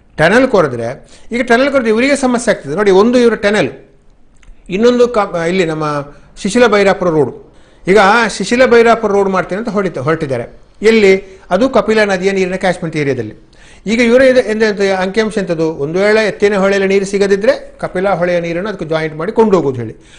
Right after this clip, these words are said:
ಹಾಗಾದ್ರೆ ಕಪಿಲಾ ನದಿ ಇರುವಂಥ ಪ್ರದೇಶದಲ್ಲಿ ಇವತ್ತು ಶಿಶಿಲ ಭೈರಾಪುರ ರಸ್ತೆ ಮಾಡಿದ್ರೆ ಅದರ ಮೂಲವೂ ಹೋಯ್ತು. ನೋಡಿ, alternative ಸೋರ್ಸ್ ಅನ್ನು ಇವರೇ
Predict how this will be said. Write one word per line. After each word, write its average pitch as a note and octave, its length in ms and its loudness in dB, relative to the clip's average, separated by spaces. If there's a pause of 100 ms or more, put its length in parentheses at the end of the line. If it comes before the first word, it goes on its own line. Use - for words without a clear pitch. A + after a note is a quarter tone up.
(200)
ಹಾಗಾದ್ರೆ C4+ 240 4
ಕಪಿಲಾ B3+ 360 4
ನದಿ C4 220 4
ಇರುವಂಥ B3+ 260 4
ಪ್ರದೇಶದಲ್ಲಿ A#3+ 540 0
ಇವತ್ತು A#3+ 280 0 (840)
ಶಿಶಿಲ G#3 220 0
ಭೈರಾಪುರ A#3 420 2
ರಸ್ತೆ G3+ 300 0
ಮಾಡಿದ್ರೆ D3 600 -4 (160)
ಅದರ F#3 200 0
ಮೂಲವೂ A#3 320 4
ಹೋಯ್ತು. F#3 280 -2
ನೋಡಿ, A#3 380 2
alternative C4+ 640 2
ಸೋರ್ಸ್ C4 300 2
ಅನ್ನು B3 160 2
ಇವರೇ C4+ 380 -2